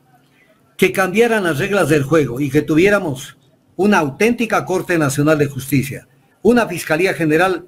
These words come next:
pero realmente que responda al derecho, no a los intereses políticos, una Corte Constitucional de otro estilo y un gobierno de otro estilo. ¿Cuántos tendrían que responder por sus travesuras?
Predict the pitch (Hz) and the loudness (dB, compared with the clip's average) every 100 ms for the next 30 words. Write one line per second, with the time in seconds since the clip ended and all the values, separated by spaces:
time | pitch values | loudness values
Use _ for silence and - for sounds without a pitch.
0 | _ 135 131 123 110 143 160 185 180 151 | _ -4 -2 -4 -2 0 2 0 -2 -4
1 | 123 123 - 185 196 170 127 - _ _ | -4 -4 -2 0 2 0 -2 -6 _ _
2 | _ - 143 143 151 156 156 - - _ | _ -2 2 2 2 0 -6 -18 -20 _
3 | - 143 175 143 147 147 151 - 147 147 | -4 -2 0 0 -2 0 0 0 0 0
4 | 135 - - - 165 165 175 190 190 160 | -2 -10 -20 -2 0 2 0 -2 -2 -2
5 | 156 139 135 151 180 147 156 151 123 - | -2 -2 0 2 2 2 0 0 -6 -4
6 | 135 92 - _ _ _ _ - - _ | -4 -6 -16 _ _ _ _ -20 -20 _
7 | 143 220 196 175 190 220 202 175 202 175 | 2 2 2 0 2 2 0 -2 0 -2
8 | 135 247 233 127 - _ _ _ _ _ | 0 0 0 -2 -8 _ _ _ _ _
9 | _ _ - 175 180 160 131 127 - 135 | _ _ -6 0 2 0 -2 -6 -2 -2
10 | 123 147 139 127 110 117 - 120 120 135 | 2 2 2 -4 -8 -10 -8 -6 -2 -2
11 | 131 117 120 - 117 101 - - - - | -2 -6 -8 -6 -4 -4 -6 -12 -18 -20